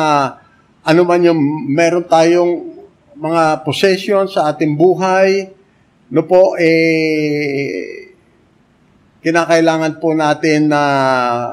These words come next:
magtagumpay, no po. Ka-, kasi ang tao kadalasan ay walang, walang kakontentuhan.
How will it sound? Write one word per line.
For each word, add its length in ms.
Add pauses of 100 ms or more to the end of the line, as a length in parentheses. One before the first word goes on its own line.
(120)
magtagumpay, 960 (640)
no 160
po. 320 (300)
Ka-, 400
kasi 320
ang 160
tao 400
kadalasan 800
ay 160
walang, 640 (160)
walang 320
kakontentuhan. 1120